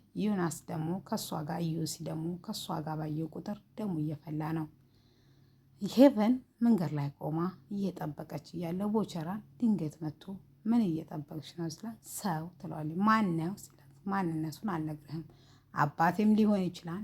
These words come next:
ሌላም ሰው ሊሆን ይችላል» ስትለው ፈራና ጥሏት ሄደ። ግን ብዙም ርቀት ሳይጓዝ ቦቼ መጥቶ ሲያቅፋት ይመለከታል። በጣም ይናደድና ይበሳጭና «እሰራለታለሁ» እያለ ይሄዳል።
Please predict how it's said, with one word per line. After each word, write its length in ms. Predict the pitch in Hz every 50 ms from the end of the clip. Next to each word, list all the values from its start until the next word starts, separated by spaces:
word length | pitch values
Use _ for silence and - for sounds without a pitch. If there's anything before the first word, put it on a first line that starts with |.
| 214
ሌላም 320 | 208 208 202 185 165 160 151
ሰው 160 | 156 - 165 160
ሊሆን 340 | 156 151 151 156 160 156
ይችላል» 400 | 156 151 - - 165 160 156 156 151 - _ -
ስትለው 500 | - - 165 - - - 151 147 147 160 - - _ _ _ _ -
ፈራና 540 | - - 190 175 175 - 151 147 151 151 151 160 170 170 - _ _
ጥሏት 340 | - - - 185 147 135 - -
ሄደ። 220 | _ _ _ _ - - - _ _ _ - _ - - - _ _ _ -
ግን 140 | 180 214 277 269 - - _ _ _ _ _ -
ብዙም 280 | 165 156 175 196 214 226
ርቀት 320 | 233 233 226 - - 202 -
ሳይጓዝ 580 | - 208 175 165 160 156 - - 165 180 175 - _
ቦቼ 280 | 165 190 214 202 - - - 165
መጥቶ 300 | 160 160 165 160 - - - 190 190 - -
ሲያቅፋት 680 | - - 190 175 165 - - - - - - 175 - - - - _
ይመለከታል። 880 | 185 185 180 165 151 151 151 151 151 - _ - 151 - - 165 156 - _ _ _ _ _ _ _
በጣም 320 | - 151 - - 156 160 160
ይናደድና 680 | 160 160 160 160 160 156 151 - 160 156 160 160 160 160 160
ይበሳጭና 760 | 160 151 151 - - - - 180 170 - - - 165 160 175 180 180 - _ _ _ _ _ _ _ -
«እሰራለታለሁ» 1000 | - 185 - 220 220 220 214 202 196 180 175 - 143 175 165 165 160 156 156 - - - _ -
እያለ 380 | 170 165 160 160 165 156 156 160 180 196 - _ _ _ _ _
ይሄዳል። 500 | 214 202 147 165 160 147 - 156 151 165